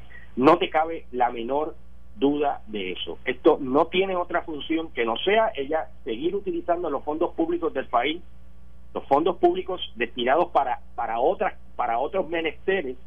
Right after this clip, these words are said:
para seguir ensalzando su imagen y su candidatura a la gobernación de Puerto Rico.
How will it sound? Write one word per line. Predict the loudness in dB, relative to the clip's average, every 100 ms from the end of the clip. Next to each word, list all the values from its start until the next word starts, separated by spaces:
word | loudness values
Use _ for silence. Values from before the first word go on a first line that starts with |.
| -12 -12 -12 -12 -12 -12 -2
para | 0 0 -4 -4
seguir | -4 -2 -2 -4 -4
ensalzando | -2 -2 0 0 2 2 2 0 -6 -6 -10 -12 -12 -10 -4
su | -2
imagen | 2 4 2 0 -6 -8
y | -8 -4
su | -2
candidatura | 2 4 4 2 2 2 4 2
a |
la | 0
gobernación | 0 -4 -4 -6 -6 -6 -6
de |
Puerto | -4 -2 -2
Rico. | -2 -4 -4